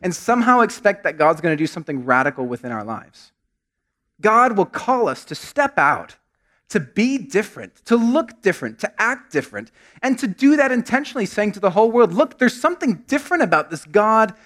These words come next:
that we follow." And what I love is I know it's terrifying for a lot of us to do that. It is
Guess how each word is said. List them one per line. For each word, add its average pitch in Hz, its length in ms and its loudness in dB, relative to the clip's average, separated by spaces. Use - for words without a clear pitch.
that 185 180 0
we 170 80 2
follow." 151 600 -4
And 208 120 4
what 214 120 6
I 202 60 4
love 233 420 4
is 196 80 -2
I 190 80 2
know 214 340 2
it's 226 180 -6
terrifying 170 680 0
for 127 120 -12
a - 20 -4
lot 113 180 0
of 101 80 -10
us 110 160 -12
to 117 100 -18
do 101 180 -14
that. 90 240 -16
It 175 140 0
is 160 180 0